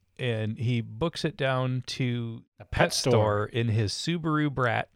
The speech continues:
Speaker 1: and he's flying back in, and he's got a box full of mice.
Speaker 2: Because, as we know, all good inventors drive Subaru Brats because they're known for their reliability,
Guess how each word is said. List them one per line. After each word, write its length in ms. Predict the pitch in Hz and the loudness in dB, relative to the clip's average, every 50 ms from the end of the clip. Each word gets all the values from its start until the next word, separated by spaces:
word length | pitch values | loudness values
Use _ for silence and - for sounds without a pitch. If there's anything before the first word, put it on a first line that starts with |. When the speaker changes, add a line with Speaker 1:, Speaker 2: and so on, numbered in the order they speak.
| - _ _ _ _ _ _ _ _ _ _ _ - | -20 _ _ _ _ _ _ _ _ _ _ _ -2
Speaker 1:
and 460 | 123 123 117 110 107 104 107 104 104 _ _ - - | 0 2 2 2 2 0 -2 -4 -6 _ _ -6 -4
he's 400 | 113 107 107 104 101 104 - - - - | -2 0 0 0 -2 -4 -8 -12 -16 -20
flying 500 | - - - 143 143 147 147 147 143 135 | -18 -8 -2 0 0 0 0 -2 -2 0
back 300 | 135 131 127 123 - - | 0 0 0 0 0 -2
in, 220 | 131 123 123 123 | -2 0 0 -2
and 160 | 123 123 110 | -2 0 0
he's 220 | 107 104 104 101 - | 0 0 0 -4 -2
got 200 | - 117 107 104 | -2 -2 0 0
a 60 | 98 | -2
box 420 | 95 - - 113 123 120 - - | -4 -2 0 0 0 0 -2 -6
full 260 | - - - 123 113 | -10 -4 -2 0 0
of 60 | 107 101 | 0 0
mice. 480 | 98 - - - - - - - - _ _ _ _ _ _ _ _ _ - - _ _ _ - - _ - _ _ _ - - - _ _ - | -2 -6 -8 -8 -10 -10 -12 -12 -16 _ _ _ _ _ _ _ _ _ -20 -20 _ _ _ -20 -20 _ -20 _ _ _ -20 -20 -20 _ _ -10
Speaker 2:
Because, 360 | - 117 - 123 117 110 - | -8 0 2 2 2 2 2
as 280 | - 175 185 180 - - | 4 6 6 6 6 4
we 100 | 151 135 | 4 6
know, 280 | 123 123 127 123 120 | 6 6 8 6 6
all 420 | 120 - 143 147 156 151 147 147 139 | 4 8 10 12 12 12 12 10 8
good 160 | - 127 120 | 4 2 2
inventors 500 | 123 110 98 113 110 - 117 107 104 95 | 2 2 4 2 2 4 2 2 2 2
drive 360 | - 123 123 117 113 110 107 | 2 2 4 4 4 4 2
Subaru 500 | - - - 147 123 131 123 127 123 117 - - - | 0 0 0 0 2 2 2 2 2 0 -2 -2 0
Brats 360 | 123 117 117 139 - - - | 0 0 0 0 -4 -10 -12
because 400 | - - 143 - - 104 95 - | -8 -8 -8 -4 -2 -4 -4 -2
they're 160 | 117 104 95 | -4 -4 -2
known 260 | 98 123 127 131 123 | 0 2 2 2 2
for 220 | - - 120 110 107 | 0 -2 -2 0 2
their 560 | 117 113 110 110 110 107 110 110 107 107 104 | 2 2 2 2 2 0 0 0 -2 -2 -4
reliability, 1400 | 101 104 101 101 107 110 113 107 110 117 117 123 123 120 110 98 95 127 139 151 170 170 202 214 214 220 214 | -4 -6 -6 -4 -2 -2 -2 0 0 2 2 4 4 2 0 0 2 2 4 4 4 4 2 -2 -2 -4 -4